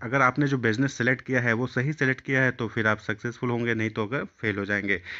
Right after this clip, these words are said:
इसी तरह प्रॉपर प्लानिंग, अगर आपकी प्लानिंग सक्सेसफुल है, अच्छी है, प्रॉपर प्लान किया है आपने किसी भी एक्टिविटी को परफॉर्म करने के लिए,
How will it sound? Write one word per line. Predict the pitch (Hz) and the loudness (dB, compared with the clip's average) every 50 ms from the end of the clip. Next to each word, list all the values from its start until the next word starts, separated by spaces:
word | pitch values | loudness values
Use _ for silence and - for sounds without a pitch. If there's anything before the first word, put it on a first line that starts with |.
| - - - | -14 -12 -10
इसी | 139 156 160 | -6 -4 -2
तरह | 156 165 165 | -2 0 -2
प्रॉपर | 151 - 117 110 107 135 127 | 0 2 2 2 2 2 0
प्लानिंग, | 123 123 113 113 113 110 | 2 2 2 4 4 4
अगर | 110 107 120 120 | 2 2 2 2
आपकी | 120 113 - 131 | 2 0 -2 -6
प्लानिंग | 117 - 113 107 120 147 165 160 | -4 2 2 4 4 4 2 2
सक्सेसफुल | - - 131 123 - - 131 120 - 131 123 | 0 -2 -4 -4 -2 -4 -4 -2 -2 0 2
है, | 123 117 | 2 2
अच्छी | 117 - - 139 131 | 2 0 -2 0 0
है, | 127 127 | 0 0
प्रॉपर | 123 - 110 107 107 127 | 0 0 -2 0 0 -2
प्लान | 117 - - 110 110 117 | -4 -2 0 -2 0 -2
किया | 110 - - 117 120 | -4 -6 -4 -4 -2
है | 117 135 131 | -2 0 0
आपने | 117 110 - 123 117 | -2 -2 -2 -6 -6
किसी | - 120 110 - 117 | -6 -6 -4 -2 0
भी | 117 | 0
एक्टिविटी | 110 104 - - 98 107 117 | 0 0 -2 -8 -8 -6 -6
को | 107 120 | -4 -4
परफॉर्म | - - 101 - 113 113 | -4 -4 -2 -2 -2 -2
करने | 107 117 110 110 107 | 0 -2 -2 -2 -2
के | 110 | -2
लिए, | 110 113 104 95 | 0 0 0 -2